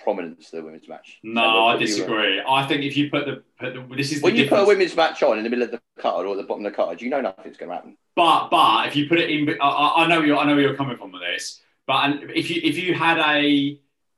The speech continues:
Speaker 2: if you had a bigger match, if you had a, Sh-, if you had a Shida versus, I don't know, someone that you built up for a year, then I think you can put that in semi-main and you can, you can give it a go in that position.
Speaker 1: It wasn't good enough. Yeah, that's fair enough.
Speaker 2: Yeah,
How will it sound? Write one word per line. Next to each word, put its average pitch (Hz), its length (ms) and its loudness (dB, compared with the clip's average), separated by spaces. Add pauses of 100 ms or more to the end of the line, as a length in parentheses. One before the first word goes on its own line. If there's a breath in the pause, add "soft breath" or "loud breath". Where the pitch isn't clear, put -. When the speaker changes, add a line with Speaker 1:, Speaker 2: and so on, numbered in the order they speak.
(140)
Speaker 2:
if 139 120 -6
you 160 120 2
had 147 160 0
a 135 100 -2 (100)
bigger 139 400 4
match, 101 520 -4
if - 60 -10
you 139 120 2
had 123 180 -2
a, 123 40 -6
Sh-, - 240 -8
if - 120 -8
you 151 60 2
had 139 120 2
a 131 120 0
Shida 135 800 2
versus, 113 560 2
I - 60 -6
don't 110 120 -4
know, 104 60 -2
someone 127 400 -2
that 117 60 -6
you 113 140 -6
built 127 220 2
up 117 220 -2
for 101 120 -4
a 98 60 -6
year, 104 340 -2 (640)
then 120 160 0
I 117 80 -2
think 123 140 -8
you 117 120 -8
can - 140 -8
put 131 140 -6
that 113 180 -4
in 104 60 -14
semi-main 101 400 -4
and 104 120 -8
you 107 120 -4
can, 107 280 -12
you 110 180 -6
can 107 140 -12
give 117 160 -4
it 104 120 -4
a 104 60 -10
go 110 220 0
in 123 340 -4
that - 200 -6
position. 120 300 -8
Speaker 1:
It 135 80 -6
wasn't 107 180 -10
good 95 120 0
enough. 85 240 -2
Yeah, 131 180 4
that's 170 140 0
fair 87 140 -6
enough. - 180 -12
Speaker 2:
Yeah, - 260 0